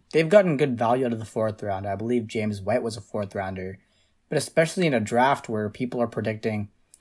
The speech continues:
Jalen Hurts, who's had lots of college success, could fall to the second or third round, I don't understand why they weren't able to navigate up to another second round pick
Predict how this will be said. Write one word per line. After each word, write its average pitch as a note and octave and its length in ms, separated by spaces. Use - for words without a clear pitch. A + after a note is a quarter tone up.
Jalen A#2 520
Hurts, B2 320
who's A2 160
had G#2 260
lots A2+ 300
of B2 100
college A2+ 320
success, - 640
could A#2+ 260
fall B2 300
to - 100
the G#2+ 80
second A#2 320
or G2+ 180
third G#2 220
round, G#2 360
I A2+ 140
don't A2+ 240
understand A#2 480
why G#2+ 80
they G#2+ 140
weren't A2 340
able A2+ 280
to G#2 280
navigate G2+ 640
up - 280
to G2+ 260
another G#2+ 320
second A2 300
round G2+ 260
pick G2+ 300